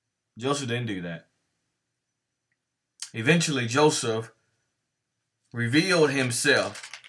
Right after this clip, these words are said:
to his brothers. Joseph revealed himself to his brothers, and they could not say a word,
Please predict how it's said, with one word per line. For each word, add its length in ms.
to 180
his 220
brothers. 640
Joseph 360
revealed 460
himself 500
to 100
his 240
brothers, 640
and 220
they 140
could 380
not 260
say 480
a 160
word, 640